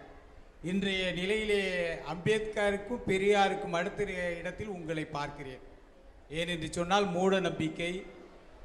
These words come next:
சாதக, ஜாதகம், சோதிடம், வைப்பு, சூனியம்,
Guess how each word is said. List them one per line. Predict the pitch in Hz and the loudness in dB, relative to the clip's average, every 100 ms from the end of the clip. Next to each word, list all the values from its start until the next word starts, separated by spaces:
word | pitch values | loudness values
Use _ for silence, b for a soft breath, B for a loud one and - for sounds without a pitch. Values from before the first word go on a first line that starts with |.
| - - - - | -18 -18 -10 0
சாதக, | 165 185 196 170 170 160 160 143 | 4 6 6 4 2 0 -2 0
ஜாதகம், | 160 180 196 175 170 175 170 - - | 6 6 6 4 2 0 -4 -8 0
சோதிடம், | 175 190 180 160 170 175 - - - - | 4 4 4 4 2 0 -8 -14 -16 0
வைப்பு, | 170 202 202 185 185 | 2 2 0 -2 -2
சூனியம், | - 185 196 180 175 175 | -2 -2 0 2 2 2